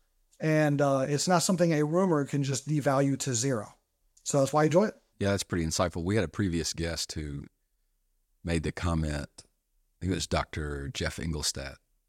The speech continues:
Speaker 2: He said, "The only risk you can't buy insurance for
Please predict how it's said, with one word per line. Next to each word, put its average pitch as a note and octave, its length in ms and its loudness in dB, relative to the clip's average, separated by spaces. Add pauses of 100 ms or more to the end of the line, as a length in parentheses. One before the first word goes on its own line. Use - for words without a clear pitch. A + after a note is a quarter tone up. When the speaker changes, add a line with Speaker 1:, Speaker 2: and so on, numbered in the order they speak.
Speaker 2:
He F2+ 140 -4
said, F2+ 200 0
"The F2 140 -2
only A2+ 420 2
risk F#2 500 -2
you F2 140 -4
can't - 560 -4 (600)
buy F2 320 -2
insurance G#2+ 600 0
for F2+ 500 -4